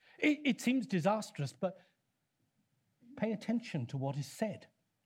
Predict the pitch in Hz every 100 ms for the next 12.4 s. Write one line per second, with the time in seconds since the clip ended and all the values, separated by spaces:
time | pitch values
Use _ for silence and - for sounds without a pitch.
0 | _ _ _ _ _ _ _ - - -
1 | - 185 143 139 151 135 139 143 143 156
2 | 151 - _ _ _ _ _ _ _ _
3 | _ _ 220 175 262 175 - - - -
4 | 147 151 151 160 151 151 151 151 - 139
5 | - 160 151 - 175 160 156 _ _ _
6 | 156 - 254 247 123 104 _ _ - 156
7 | - 240 160 - - _ 160 - - 226
8 | 117 104 _ - 175 - 226 160 117 -
9 | _ _ _ _ _ _ _ _ _ _
10 | _ 196 240 277 - 226 - 214 208 185
11 | - 165 - 208 185 165 - 208 180 165
12 | 147 - 196 160